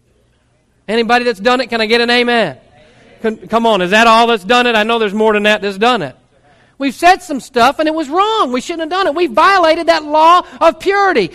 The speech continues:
And you know what happened? Cover up. Cover up.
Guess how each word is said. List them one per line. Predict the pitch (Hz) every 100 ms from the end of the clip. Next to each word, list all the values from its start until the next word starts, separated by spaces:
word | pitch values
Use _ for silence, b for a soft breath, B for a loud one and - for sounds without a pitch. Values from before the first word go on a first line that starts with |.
| 247
And | 277
you | 311
know | 349
what | 359 359
happened? | 392 392 392 392 392 _ _ _ _
Cover | 180 175 143
up. | 147 _ _ _ _ _ _ _ _ _ _ _ _ _ _ _ _ _ _ _ _ -
Cover | 247 220 170
up. | 170 - _ _